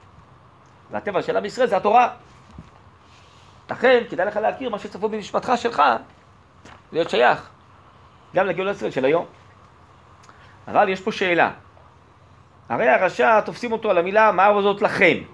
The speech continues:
אומר, "לכם ולא לו", נכון? אבל גם החכם אמר את זה, "מה העדות והחוקים והמשפטים אשר ציווה השם אלוקינו אתכם?" אז למה טוב דברי החכם שאמר "אתכם", ולא טוב דברי הרשע שאמר "לכם", נכון? למה אותו תופסים ואותו לא?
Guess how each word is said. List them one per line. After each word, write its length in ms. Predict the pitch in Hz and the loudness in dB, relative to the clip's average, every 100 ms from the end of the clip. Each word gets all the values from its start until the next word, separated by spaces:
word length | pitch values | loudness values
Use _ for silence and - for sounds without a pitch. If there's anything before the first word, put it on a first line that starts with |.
| - | -18
אומר, 180 | 98 147 | -6 -4
"לכם 260 | 156 185 269 | -2 2 4
ולא 200 | 208 214 | 6 4
לו", 120 | 185 | 4
נכון? 360 | 143 104 247 320 - - _ _ - - - - | 0 4 6 6 4 -12 _ _ -20 -20 -20 -6
אבל 180 | 143 165 | 0 2
גם 180 | 170 196 | 2 2
החכם 400 | 196 190 202 370 453 | 2 0 2 4 4
אמר 240 | 330 151 123 | 4 4 2
את 80 | |
זה, 160 | 113 107 | 0 -2
"מה 160 | - 180 | 2 4
העדות 500 | 208 156 160 156 175 | 4 6 8 8 6
והחוקים 360 | 175 160 160 185 | 0 -2 -6 -6
והמשפטים 520 | 180 - 147 147 151 | -4 -4 -2 -2 -2
אשר 220 | 147 160 | -2 -4
ציווה 280 | 156 156 156 | -2 2 2
השם 220 | 156 165 | 2 -2
אלוקינו 340 | 156 143 139 | -2 -2 0
אתכם?" 380 | 160 - 339 330 196 - _ _ _ _ _ _ _ - | 0 2 2 2 0 -14 _ _ _ _ _ _ _ -14
אז 120 | 110 | -8
למה 560 | 143 180 190 185 170 127 - - - - - - | 0 2 4 4 4 0 -6 -20 -20 -20 -14 -2
טוב 240 | 185 165 | -2 -2
דברי 160 | 156 185 | 2 4
החכם 440 | 175 147 170 170 | 4 2 2 2
שאמר 280 | 160 170 165 | 2 2 2
"אתכם", 440 | 160 - 127 139 185 - - - - | 0 0 0 0 -6 -18 -20 -20 -12
ולא 180 | 120 170 | -4 -2
טוב 140 | 175 175 | -2 -4
דברי 200 | 165 190 | -2 2
הרשע 420 | 214 190 190 262 | 4 4 4 4
שאמר 240 | 196 180 190 | 4 4 4
"לכם", 380 | 180 160 147 170 | 4 4 2 0
נכון? 320 | - - 214 339 - - - - - - - - - - - - - - - | -2 2 4 2 -2 -20 -20 -20 -20 -20 -20 -20 -20 -20 -20 -20 -20 -6 -2
למה 180 | 175 | 2
אותו 160 | 175 180 | 2 0
תופסים 360 | 180 165 196 160 | -6 -4 -2 0
ואותו 240 | 156 170 | 2 2
לא? 240 | 135 147 | 4 0